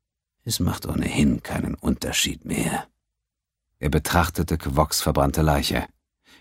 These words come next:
Die Seele des Kriegers war längst auf dem Weg ins Dovokor. Wut wallte in ihm auf.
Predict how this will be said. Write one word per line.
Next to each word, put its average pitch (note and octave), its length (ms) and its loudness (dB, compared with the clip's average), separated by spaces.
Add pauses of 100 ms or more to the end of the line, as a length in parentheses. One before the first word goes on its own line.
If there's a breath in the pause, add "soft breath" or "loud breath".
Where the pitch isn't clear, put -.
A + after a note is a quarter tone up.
(120)
Die D2+ 100 0
Seele F2 280 6
des D2+ 200 0
Kriegers E2 420 4
war C#2+ 100 4
längst E2 320 4
auf A#1+ 100 -6
dem C#2 200 0
Weg D2 180 2
ins B1+ 200 -4
Dovokor. C2+ 720 0 (640)
Wut D#2+ 460 0 (220)
wallte C#2+ 240 0
in G#1+ 80 -2
ihm - 140 0
auf. - 360 0